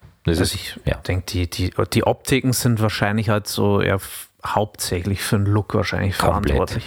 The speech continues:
Speaker 1: Also du
Speaker 2: Mhm.
Speaker 1: kannst, äh, dieses, äh, Gerede, ich hab jetzt hier, äh, mir eine Leica gekauft und irgendeine M oder sowas, äh, und mach dann bessere Bilder oder, oder dann hab ich diesen Leica-Look. Nee, den hast du einfach mit einem bestimmten Glas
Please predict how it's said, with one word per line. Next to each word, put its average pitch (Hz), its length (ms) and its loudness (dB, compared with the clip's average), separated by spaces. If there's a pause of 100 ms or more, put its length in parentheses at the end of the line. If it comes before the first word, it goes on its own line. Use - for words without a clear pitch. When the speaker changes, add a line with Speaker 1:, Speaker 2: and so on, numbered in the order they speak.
Speaker 1:
Also 82 220 0
du - 100 0
Speaker 2:
Mhm. 101 60 2
Speaker 1:
kannst, 98 420 -2
äh, 82 260 2
dieses, - 540 0
äh, 78 340 0 (840)
Gerede, 80 580 2
ich 78 280 -2
hab 78 140 -2
jetzt 76 160 -2
hier, 73 380 0 (100)
äh, - 240 -4
mir 85 140 0
eine 78 120 2
Leica 78 340 0
gekauft - 560 -4
und 71 200 -4 (800)
irgendeine 76 640 2
M 85 220 2
oder 76 160 2
sowas, 76 340 0 (480)
äh, 80 140 4
und 76 200 0
mach 73 160 2
dann 69 200 -2
bessere - 360 0
Bilder 85 440 2
oder, 69 260 0
oder - 160 0
dann 85 260 -2
hab 82 160 0
ich 73 120 -4
diesen 71 260 0
Leica-Look. 82 720 -2 (160)
Nee, 85 320 2 (720)
den 73 120 2
hast 78 200 0
du 73 60 2
einfach 67 300 0
mit 82 180 -2
einem 71 100 2
bestimmten - 420 -2
Glas - 420 -4